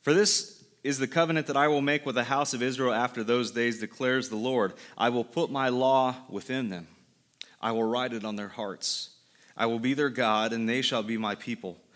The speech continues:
No longer shall each of them teach his neighbor, his brother, saying, 'Know the Lord,' for they shall know me,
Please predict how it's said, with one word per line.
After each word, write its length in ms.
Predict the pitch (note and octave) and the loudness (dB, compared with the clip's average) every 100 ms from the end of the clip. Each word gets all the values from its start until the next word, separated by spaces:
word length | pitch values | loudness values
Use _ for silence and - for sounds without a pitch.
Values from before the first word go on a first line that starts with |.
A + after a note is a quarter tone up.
| - - - | -20 -20 -10
No 140 | A2+ C3+ | 0 2
longer 340 | C#3 D3 C#3+ | 4 4 2
shall 280 | C3 C3+ B2+ | 2 2 2
each 180 | C#3 C#3 | 0 -2
of 80 | B2 | -2
them 160 | B2 | -2
teach 300 | A#2 D3+ C#3 | -4 -6 -4
his 180 | C#3+ B2+ | -4 -2
neighbor, 380 | B2+ C3+ C3 A#2 | -2 -2 -2 -2
his 180 | A#2+ G#2+ | -4 -2
brother, 260 | B2+ B2+ | -2 0
saying, 400 | A#2 B2 A#2+ A2+ | -2 -2 -2 -2
'Know 220 | A2+ C3 | 0 0
the 120 | B2 A2 | 0 -2
Lord,' 420 | C#3 D#3 A#2+ A#2+ - - | 0 0 0 -2 -10 -16
for 120 | - | -6
they 140 | A2+ C3 | -2 0
shall 240 | - B2+ | 0 0
know 200 | B2+ D3+ | 0 -2
me, 260 | D3+ G2 | -2 -4